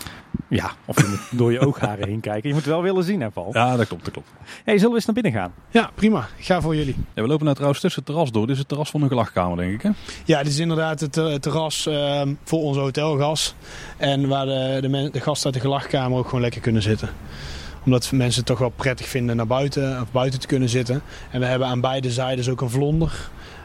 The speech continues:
Speaker 3: die, eh, het ook mogelijk maakt dat gasten ook een diner, eh, buiten kunnen nuttigen. We gaan aan de linkerzijde naar binnen. Daar hadden we het net al over, hè, dat het toch, eh, een beetje, eh, tegendraads is dan, eh, bij het verkeer. Maar dat is natuurlijk zo doordacht door,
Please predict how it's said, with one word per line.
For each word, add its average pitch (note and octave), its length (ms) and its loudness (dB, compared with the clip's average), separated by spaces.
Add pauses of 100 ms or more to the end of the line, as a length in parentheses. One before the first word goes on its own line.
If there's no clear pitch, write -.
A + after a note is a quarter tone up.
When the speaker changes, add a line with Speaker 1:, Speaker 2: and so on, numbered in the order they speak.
Speaker 3:
die, C3 380 2
eh, C3 140 -2
het B2 160 -2
ook C3 60 -2
mogelijk C3 320 2
maakt B2+ 200 0
dat - 120 -10
gasten C3 340 0
ook B2 220 0
een B2 200 -2
diner, C3 500 0
eh, A2+ 60 -2
buiten A#2 300 -2
kunnen A2 500 0
nuttigen. A#2 380 2 (480)
We C3 80 -2
gaan F3 140 2
aan E3 100 0
de D3 60 0
linkerzijde F3 640 0
naar C3 140 0
binnen. E3+ 260 2 (580)
Daar A#2+ 100 0
hadden F3 220 4
we F3 60 2
het F#3 100 0
net F3 100 0
al F3+ 60 2
over, F3 260 0
hè, A#3 80 -2
dat G3 140 -2
het D3+ 140 -4
toch, - 280 0
eh, D3+ 180 2
een C3+ 100 2 (420)
beetje, E3 360 4
eh, C#3 240 4 (540)
tegendraads D3 680 2
is C3+ 140 0
dan, C#3+ 280 0
eh, C#3+ 60 0
bij C#3+ 140 0
het C3+ 120 -2
verkeer. G#3+ 460 -2
Maar F3+ 140 2
dat F#3+ 80 2
is F3 120 -2
natuurlijk F#3 360 0
zo F3+ 320 4 (400)
doordacht E3+ 440 0
door, E3+ 120 0